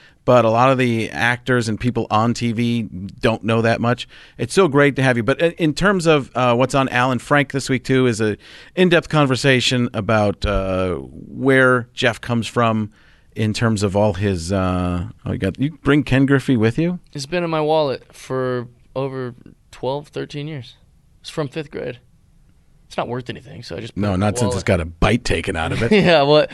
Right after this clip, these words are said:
Speaker 2: it's, um, it's, it
Speaker 1: That's
Speaker 2: wasn't
Speaker 1: Ken Cookie Junior.
Speaker 2: It wouldn't be worth anything if it was in mint condition. They
Speaker 1: No.
Speaker 2: print, they made millions of these. But, um, that's how much I love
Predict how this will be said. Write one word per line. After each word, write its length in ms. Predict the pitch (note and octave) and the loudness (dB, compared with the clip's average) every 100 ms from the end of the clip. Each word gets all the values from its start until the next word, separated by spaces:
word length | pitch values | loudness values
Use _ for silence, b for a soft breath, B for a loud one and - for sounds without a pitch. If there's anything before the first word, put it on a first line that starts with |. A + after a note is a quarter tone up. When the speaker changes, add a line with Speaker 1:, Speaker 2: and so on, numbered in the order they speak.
| F#3 B | -12 B
Speaker 2:
it's, 180 | D#3 D3+ | -2 0
um, 520 | E3 D3+ D3 D3 C#3 | 0 0 0 -2 -4
it's, 200 | - D#3 | -4 -6
it 40 | - | 0
Speaker 1:
That's 160 | E3+ - | 0 2
Speaker 2:
wasn't 140 | F#3 | 2
Speaker 1:
Ken 220 | F#3 F3+ | 4 2
Cookie 320 | - F#3 E3+ C#3+ | 2 0 2 2
Junior. 380 | C#3 D#3+ C#3+ | 4 4 6
Speaker 2:
It 100 | G#2 | 4
wouldn't 220 | F3 A3+ G3+ | 4 2 2
be 80 | |
worth 260 | D#3 E3 D#3+ | 4 4 2
anything 240 | E3 D#3+ | -2 0
if 40 | D3+ | -2
it 20 | |
was 100 | C#3 | -2
in 100 | C#3 | -2
mint 180 | C#3 C#3 | -2 -2
condition. 340 | C3 C#3+ D3 | -2 -2 -2
They 80 | A2 | -4
Speaker 1:
No. 140 | F#2+ F2+ | -2 -2
Speaker 2:
print, 160 | C3+ | -4
they 80 | C#3 | -4
made 180 | C#3 A#2+ | -4 -4
millions 320 | A#2 D3 B2+ | -4 -6 -8
of 80 | G#2+ | -10
these. 160 | G#2+ | -14
But, 320 | - - - B2 | -4 -2 -2 -2
um, 500 | B2+ A#2+ A#2+ A#2+ - - | -4 -2 -6 -10 -12 -6
that's 200 | D3+ D3+ | -4 -2
how 100 | C3+ | -4
much 340 | B2+ B2 - - | -4 -8 -8 -8
I 120 | A#2 | -8
love 400 | A#2 A#2 A2 | -8 -12 -14